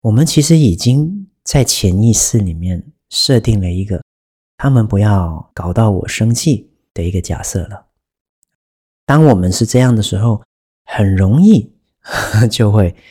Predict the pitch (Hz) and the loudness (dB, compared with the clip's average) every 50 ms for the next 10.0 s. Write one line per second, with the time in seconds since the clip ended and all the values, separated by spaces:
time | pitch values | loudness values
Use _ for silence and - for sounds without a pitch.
0 | - _ _ _ - 95 78 76 - - 80 - - _ _ - 104 101 98 95 | -20 _ _ _ -6 -6 -6 -6 -10 -12 -14 -14 -16 _ _ -6 -4 -2 -2 -2
1 | 92 - 87 90 - - 90 - - 110 101 - - - - 92 82 80 - _ | -4 -4 -8 -8 -8 -10 -12 -8 -8 -8 -8 -8 -12 -14 -12 -12 -12 -14 -14 _
2 | _ _ _ _ _ _ _ - 87 85 - 85 82 - - - - - - _ | _ _ _ _ _ _ _ -18 -16 -12 -10 -12 -12 -12 -16 -18 -18 -18 -18 _
3 | _ _ _ _ _ _ _ _ _ _ _ _ _ _ _ - - - 170 180 | _ _ _ _ _ _ _ _ _ _ _ _ _ _ _ -10 -2 2 4 6
4 | 180 175 160 156 156 147 139 117 120 135 165 202 220 208 208 196 165 123 - - | 6 6 6 4 2 2 2 2 4 6 6 6 8 8 8 8 6 4 2 0
5 | 123 - - 180 170 170 - - 127 113 - 156 151 143 - _ _ - 113 98 | -2 0 2 0 0 0 0 -4 -4 0 2 0 0 0 -2 _ _ -8 -8 -8
6 | 98 101 _ _ _ - - 104 - - 104 98 98 98 - - 98 98 95 101 | -8 -10 _ _ _ -14 -14 -12 -10 -8 -8 -8 -8 -10 -8 -4 -4 -4 -2 -4
7 | 92 - 101 95 95 - 107 104 110 107 101 98 95 98 - - 101 101 104 104 | -4 -4 -4 -6 -4 -4 -2 -2 -2 -4 -6 -8 -10 -14 -14 -14 -14 -12 -10 -12
8 | 101 - _ _ _ _ - - 98 95 - 95 92 98 98 95 95 95 101 101 | -12 -12 _ _ _ _ -12 -12 -10 -6 -6 -6 -4 -4 -4 -4 -4 -4 -4 -6
9 | 92 87 87 95 - - - - - - 123 123 117 - - - 147 - _ | -6 -6 -10 -12 -14 -16 -18 -16 -12 -10 -10 -10 -10 -10 -12 -12 -14 -18 _